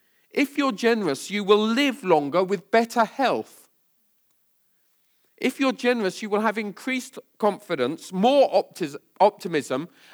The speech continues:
and it will combat depression in your life. Be generous. And the proverb says, eleven twenty-five, Proverbs eleven twenty-five,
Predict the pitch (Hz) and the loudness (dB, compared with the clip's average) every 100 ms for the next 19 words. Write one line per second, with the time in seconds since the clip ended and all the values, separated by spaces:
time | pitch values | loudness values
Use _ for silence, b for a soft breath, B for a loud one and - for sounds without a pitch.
0 | - 196 202 220 208 - 254 254 220 156 | -4 0 0 0 -2 0 2 2 2 0
1 | 180 _ 233 - - 254 - 208 175 143 | 0 _ -10 -6 -2 -2 -2 -4 -4 0
2 | 131 113 104 87 - - _ _ _ _ | 0 2 0 -4 -14 -20 _ _ _ _
3 | _ _ _ - 247 208 214 180 233 240 | _ _ _ 0 2 2 -2 0 2 2
4 | 185 135 - - - _ _ _ _ _ | 0 -2 -6 -16 -20 _ _ _ _ _
5 | _ _ _ _ _ _ _ _ _ _ | _ _ _ _ _ _ _ _ _ _
6 | _ _ _ _ _ _ _ - 151 151 | _ _ _ _ _ _ _ -6 -4 0
7 | 208 190 180 - 160 117 - 147 170 165 | 2 2 0 0 0 0 0 -2 -2 -4
8 | 151 175 165 165 - 107 101 - 151 147 | -8 -8 -8 -10 -6 -6 -4 -4 -2 -2
9 | 131 147 156 156 165 143 - 135 | -2 -4 -4 -6 -10 -8 -6 -6